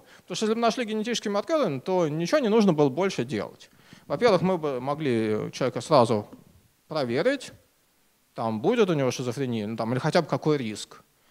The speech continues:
А второе, можно было понять, ага, вот эти там поломались гены, значит, это какой-то вот механизм, связанный с этими белками или там с чем-то, что они делают.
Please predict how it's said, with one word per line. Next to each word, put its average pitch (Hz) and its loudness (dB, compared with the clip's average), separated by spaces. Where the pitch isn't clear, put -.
А 127 -2
второе, 302 4
можно 240 8
было 208 6
понять, 202 4
ага, 156 10
вот 131 4
эти 165 0
там 120 -2
поломались 139 4
гены, 226 2
значит, 175 0
это 190 -2
какой-то 180 -2
вот 143 0
механизм, 156 -2
связанный 143 2
с 107 -6
этими 120 -2
белками 165 2
или 123 -4
там 104 -10
с - -20
чем-то, 107 -8
что - -8
они 101 -8
делают. 196 2